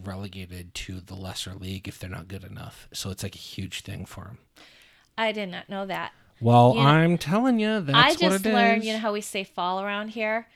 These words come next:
Speaker 1: It's
Speaker 2: Like,
Speaker 1: called autumn
Speaker 2: it's called
Speaker 1: around the world.
Speaker 2: autumn around the world, but we only call it fall here.
Speaker 1: It's like the United States. We use, like,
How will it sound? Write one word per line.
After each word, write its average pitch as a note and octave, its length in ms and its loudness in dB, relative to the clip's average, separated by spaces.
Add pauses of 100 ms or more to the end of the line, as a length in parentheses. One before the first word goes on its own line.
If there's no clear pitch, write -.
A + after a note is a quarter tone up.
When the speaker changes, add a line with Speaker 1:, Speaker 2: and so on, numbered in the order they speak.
(220)
Speaker 1:
It's C#3+ 160 0
Speaker 2:
Like, G3 180 -2
Speaker 1:
called F3 480 2
autumn D#3+ 680 8
Speaker 2:
it's B3+ 240 2
called C4+ 240 8
Speaker 1:
around C4+ 160 12
the B3+ 40 10
world. D4 200 12
Speaker 2:
autumn C4+ 360 6
around A#3 300 4
the A3 60 -2
world, A#3 400 8
but G3 120 -2
we A3+ 200 0
only G#3 180 -2
call F#3+ 300 -2
it - 120 -8
fall - 300 -6
here. - 460 -10 (280)
Speaker 1:
It's - 320 -2
like A2 220 -2
the A#2 80 -2
United G#2 380 0
States. C#3 320 -2
We A2 220 -2
use, G#2 840 -2
like, G2 340 -8